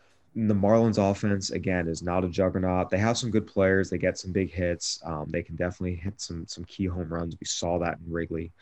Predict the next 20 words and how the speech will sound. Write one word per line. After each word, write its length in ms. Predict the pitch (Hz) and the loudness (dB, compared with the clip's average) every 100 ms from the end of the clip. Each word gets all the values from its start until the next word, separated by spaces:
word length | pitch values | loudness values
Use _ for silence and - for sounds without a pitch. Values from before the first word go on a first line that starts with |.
| - _ _ _ - | -20 _ _ _ 0
Um, 480 | 98 92 85 80 78 | 2 4 2 -2 -2
and 140 | 123 135 | 0 0
the 60 | |
Braves' 240 | 143 156 - | 2 0 0
starting 300 | 143 139 143 | -2 -2 -2
rotation 460 | 143 110 98 110 | 0 0 0 0
does 220 | 95 92 | 0 0
have 160 | - 95 | 0 -2
some 140 | 113 | -4
questions, 440 | 98 90 85 87 82 | -4 -4 -4 -4 -2
as 160 | 85 | 0
we've 140 | 87 92 | 0 -4
talked 300 | 85 80 - | -4 -6 -4
about, 320 | - 82 - | -2 -2 0
but 220 | 98 92 | 2 2
it's 100 | - | 2
a 60 | 101 | 2
really 200 | 120 123 | 6 6
good 180 | 113 98 | 4 4
bullpen. 560 | - 90 98 87 82 | 2 2 0 -2 -4